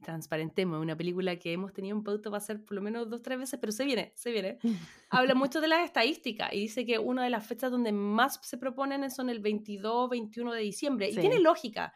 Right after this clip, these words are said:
Speaker 2: Sí.
Speaker 1: Generalmente estáis con la familia, ¿cachai?
Speaker 2: Y
Speaker 1: Como
Speaker 2: está
Speaker 1: que
Speaker 2: siempre, y uno está ma-, está más emocional también, po. Se, se, se cuestiona todas estas cosas de, de la familia, la importancia de la familia y todo.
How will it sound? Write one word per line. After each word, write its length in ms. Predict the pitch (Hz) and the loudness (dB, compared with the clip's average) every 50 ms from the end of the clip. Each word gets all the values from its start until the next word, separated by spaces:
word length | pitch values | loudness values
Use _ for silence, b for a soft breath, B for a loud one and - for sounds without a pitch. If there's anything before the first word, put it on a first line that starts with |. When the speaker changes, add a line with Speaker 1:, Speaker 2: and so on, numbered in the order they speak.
| b b b b b b | b b b b b b
Speaker 2:
Sí. 160 | - - - 165 | -14 -6 -2 0
Speaker 1:
Generalmente 340 | - 262 269 311 330 330 | 4 4 6 4 4 2
estáis 160 | - - 381 370 | 4 2 4 6
con 100 | 381 381 | 6 4
la 60 | 381 | 4
familia, 580 | - 349 294 320 359 370 285 95 - - - _ _ _ _ _ _ | 6 4 4 4 4 2 2 0 -2 -4 -10 _ _ _ _ _ _
¿cachai? 320 | - 220 214 - - 175 | -6 -6 -2 2 2 2
Speaker 2:
Y 20 | 190 | 4
Speaker 1:
Como 200 | - 254 254 247 | 4 4 4 4
Speaker 2:
está 60 | 240 | 4
Speaker 1:
que 140 | 247 247 220 214 | 4 4 4 4
Speaker 2:
siempre, 260 | 226 254 226 208 - | 4 4 2 0 0
y 220 | - 208 202 196 208 | 2 2 4 4 4
uno 160 | 214 233 240 | 4 4 2
está 180 | 240 233 247 | 0 2 2
ma-, 140 | 240 233 - | 0 0 0
está 260 | - - - - 214 | -2 -4 -4 -4 -2
más 180 | 214 226 240 254 | 0 2 2 2
emocional 840 | 269 254 247 254 - - - 247 240 254 269 285 302 302 302 285 - | 2 4 2 2 0 0 0 2 2 2 2 2 0 0 -2 -2 -4
también, 600 | - 269 269 269 311 349 349 320 254 202 185 180 | -4 -4 -2 -2 -2 -2 -2 -2 -2 -2 -2 -4
po. 220 | - - - 156 - | -6 -8 -14 -14 -10
Se, 180 | - - 202 185 - | -6 -4 -4 -4 -2
se, 280 | - - 220 214 180 - _ | 2 2 4 4 2 0 _
se 180 | - - - 226 | -8 -4 -4 -2
cuestiona 460 | - 226 - - 277 285 277 269 254 | -2 -2 -4 -2 0 2 2 2 2
todas 220 | - 277 285 294 302 | 0 0 0 0 -2
estas 220 | - - 277 - | -2 -4 -6 -6
cosas 440 | - - 294 294 - - 277 269 240 | -4 -6 -6 -4 -4 -4 -4 -4 -2
de, 200 | 240 247 233 B B B B B B | -2 -4 -4 B B B B B B
de 80 | - 180 | -6 -6
la 100 | - - | -6 -6
familia, 600 | - - 202 214 226 285 285 254 233 208 214 214 | -4 0 4 6 8 8 8 6 4 0 -2 -2
la 80 | 214 208 | -2 -2
importancia 680 | 196 - 202 202 - - - - 226 214 - - 226 | -4 -4 -6 -8 -8 -8 -10 -10 -10 -8 -4 -4 -4
de 80 | 214 220 | -4 -4
la 100 | 214 - | -6 -8
familia 720 | - - 233 277 330 - 330 302 285 262 240 247 254 - - | -10 -8 -4 -4 -4 -2 -4 -4 -4 -4 -4 -4 -4 -6 -6
y 60 | - | -8
todo. 280 | - - - 170 165 | -8 -8 -10 -10 -10